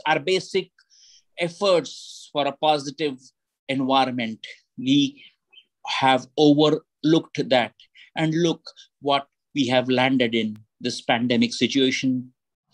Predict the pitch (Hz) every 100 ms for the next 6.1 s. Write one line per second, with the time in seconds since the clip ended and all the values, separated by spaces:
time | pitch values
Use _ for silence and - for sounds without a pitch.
0 | - - - - 139 151 143 - 151 151
1 | 165 156 143 120 151 139 _ - - 127
2 | 123 - 127 123 123 - 113 101 107 -
3 | _ - - 120 123 131 135 - - 156
4 | 147 147 143 143 156 170 147 131 113 107
5 | _ _ _ 113 120 117 107 117 117 -